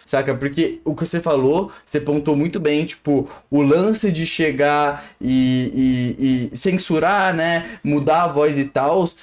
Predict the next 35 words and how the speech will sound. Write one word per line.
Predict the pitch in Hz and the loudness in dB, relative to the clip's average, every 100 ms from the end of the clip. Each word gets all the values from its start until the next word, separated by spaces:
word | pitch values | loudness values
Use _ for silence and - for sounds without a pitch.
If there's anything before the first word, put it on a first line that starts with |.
| - | -6
mas | 135 139 | -2 2
eu | 147 | 2
acho | 151 - | 2 -2
que | - 156 151 - 120 - | -4 -2 -2 -4 -10 -2
pela | 170 185 170 - - - | 2 2 2 -2 -12 -2
pessoa | 165 156 - 180 247 233 | -2 -2 0 2 2 2
que | |
você | 170 151 131 | 0 0 0
era, | 127 170 147 | 2 2 0
né? | 123 127 | 2 2
O | 117 | 0
Joel | 123 123 123 120 | 2 2 2 0
do | 110 120 | -2 -2
seu | 139 - | 0 0
passado | 123 120 - 127 151 147 | -2 -4 -4 -2 -2 -4
e | |
tudo | 135 127 | -8 -4
mais, | 131 143 | -2 -2
tanto | 143 185 226 196 | 0 0 0 0
que | - - | -4 2
é | 151 | 2
o | 143 | 4
bagulho | 139 143 151 147 | 2 2 0 -2
que | - 143 139 - | -2 -2 -4 -4
eu | 147 | 0
até | 147 143 214 | 0 0 -2
falei | 214 202 | 0 -2
entre | 202 175 | -2 -2
nós, | 175 175 | -2 -2
tipo, | 170 - 147 | -4 -2 0
qual | 170 208 | 2 2
a | |
necessidade, | 220 202 208 180 156 160 165 | 2 -2 -4 -4 -2 0 0
por | - 160 | -2 0
exemplo, | 151 151 165 165 165 151 | 0 0 -2 0 0 -2